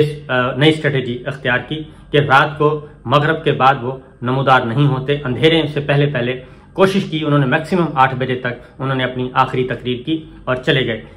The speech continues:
इसलिए long march को उन्होंने स्ट्रेटजी भी तब्दील कर दी कि बजाय इसके कि long march चलता जाए,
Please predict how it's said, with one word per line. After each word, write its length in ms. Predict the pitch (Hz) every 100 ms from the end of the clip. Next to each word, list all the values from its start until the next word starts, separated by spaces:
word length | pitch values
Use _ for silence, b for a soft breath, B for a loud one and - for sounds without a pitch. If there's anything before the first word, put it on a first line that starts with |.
| -
इसलिए 320 | 180 202 190
long 320 | 160 143 147
march 300 | 143 139 147
को 160 | - 143 143 135
उन्होंने 240 | 143 147
स्ट्रेटजी 360 | - 143 156 151
भी 100 | 139
तब्दील 320 | 120 127 -
कर 140 | 117
दी 180 | 101 107 B B -
कि 60 |
बजाय 260 | 131 147 147
इसके 220 | 147 143
कि 120 | 143
long 260 | 131 135 139
march 180 | 143 139
चलता 340 | - 147 160
जाए, 280 | 147 135